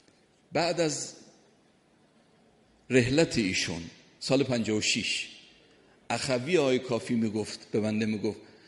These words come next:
می‌گفت: «ما بعد از رحلت برادرم حاج احمد آقای کافی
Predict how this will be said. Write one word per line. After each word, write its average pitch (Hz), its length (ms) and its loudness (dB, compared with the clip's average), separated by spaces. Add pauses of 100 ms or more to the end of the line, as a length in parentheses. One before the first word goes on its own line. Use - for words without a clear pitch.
(160)
می‌گفت: 147 280 -2
«ما 151 100 2
بعد 151 260 -2
از 117 180 -2
رحلت 127 320 -2
برادرم 127 680 -2 (540)
حاج 117 140 -2
احمد 107 260 0
آقای 110 140 2
کافی 151 520 -4